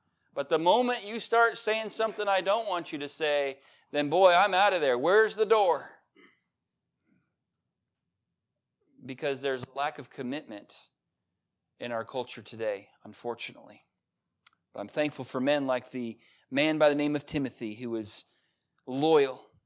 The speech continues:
through thick and thin. And so we see the Apostle Paul was a man who lived according to the mind of Christ, and Timothy was one as well. And then thirdly, and lastly this morning, Epaphroditus was a man as well, and he was a soldier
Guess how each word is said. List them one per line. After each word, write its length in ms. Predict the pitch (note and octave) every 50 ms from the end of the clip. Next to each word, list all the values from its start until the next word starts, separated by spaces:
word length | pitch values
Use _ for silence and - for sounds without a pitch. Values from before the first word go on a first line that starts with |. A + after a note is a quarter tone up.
| _ _ _ _ _ _ _ _ _ -
through 160 | - B2 A2+
thick 260 | - - C#3+ C3+ -
and 120 | C#3 C3 -
thin. 360 | - - C3+ B2 - - - _ _ _ _ _ _ _ _ _ - - _ _ _ _ _ _ _ _ _ _ _ _ _ _ - - -
And 80 | A2
so 160 | - - D3+ D3+
we 80 | D3
see 240 | C3+ - F3 F3 E3
the 140 | D3 D3+ D3+
Apostle 460 | C#3 - - D#3 D#3 D#3 - - C#3+
Paul 480 | - - E3+ F3 E3 D#3 C#3 B2+ - - - - _ -
was 140 | C#3+ C#3
a 60 | D3 D3
man 320 | D#3+ E3+ F3 E3+ E3 D#3+
who 260 | D#3 D#3+ D#3+ D3+ C3+ - - - _ -
lived 560 | D3+ E3 F#3 G#3 A#3+ B3+ B3+ A#3 G3+ D#3+ G3
according 480 | F#3 - - G3 A3 A3 G#3 G#3 G3+ E3+
to 80 | -
the 100 | F3+ G3
mind 260 | F#3+ F#3+ F#3 G3 G3 F3+
of 100 | D#3+ -
Christ, 560 | - G3 F#3+ G3 F#3 E3+ - - - - -
and 160 | D3 D3+ D3
Timothy 440 | - G3 G3 G3 F#3 - - F#3+ F3+
was 360 | F3 F#3 F#3+ G3 F3+ - F3
one 260 | E3+ F3+ F#3 F#3+ F#3+
as 160 | F#3 E3+ D#3
well. 340 | E3 F3 F3+ F3+ F#3 F#3 F3+
And 80 | E3 D#3+
then 120 | D#3+ D3+
thirdly, 500 | - - F3 F3+ F3 E3 E3+ E3+ E3 D#3+ - - - - - - _ -
and 120 | D#3 D3+
lastly 400 | D#3 E3 E3+ E3+ D#3+ - - D#3+
this 240 | D3 D3+ D3 - -
morning, 380 | D#3 D#3+ E3 E3 E3+ E3+ D#3+ - - - - - - - - - -
Epaphroditus 1080 | C#3+ C#3+ - - F3 E3+ E3 - F#3+ F#3 D#3+ E3 E3 E3+ E3 D3+ D3+ C#3+ - - -
was 180 | C#3+ C3+ B2 A#2+
a 80 | C#3 C3
man 280 | C3 C3 C3+ C3+ C#3
as 120 | C#3 B2+ B2
well, 380 | B2+ C#3+ C3+ C3 B2 A#2 A2+
and 100 | A#2 A#2
he 120 | C3 C#3+ C#3+
was 180 | C3+ B2 A2+
a 80 | A#2+ A2
soldier 680 | - - - C#3 D3 D3 C#3 C3+ D#3 D3+ D3+ D3+ D3